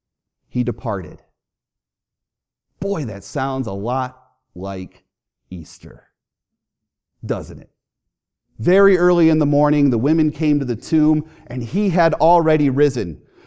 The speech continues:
Rising very early in the morning, while it was still dark, he departed and went out to a desolate place, and there he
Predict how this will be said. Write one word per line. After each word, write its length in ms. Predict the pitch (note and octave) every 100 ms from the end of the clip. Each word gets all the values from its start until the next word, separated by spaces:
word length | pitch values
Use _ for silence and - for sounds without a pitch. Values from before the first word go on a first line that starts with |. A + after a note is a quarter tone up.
| -
Rising 380 | E3 F#3 F#3 C#3
very 360 | G3+ G#3+ G#3
early 280 | F#3 F#3+ F#3
in 80 | E3+
the 60 |
morning, 360 | D#3+ E3+ E3+ E3+
while 260 | D#3 D#3 D#3
it 40 |
was 140 | D3
still 300 | - - F3+
dark, 340 | D#3 D#3+ E3+ D#3+
he 120 | G3+
departed 580 | F3+ - A3+ A#3+ A#3+ G3
and 160 | D#3+
went 160 | E3+ G3
out 220 | G3 G3
to 120 | E3
a 40 | C#3+
desolate 460 | D#3+ E3+ E3+ E3
place, 480 | - D3 C#3+ C#3 - - _ -
and 200 | B2 G#2+
there 560 | C#3+ D3+ D3+ D3 D3 -
he 520 | B2 A#2+ A#2+ A#2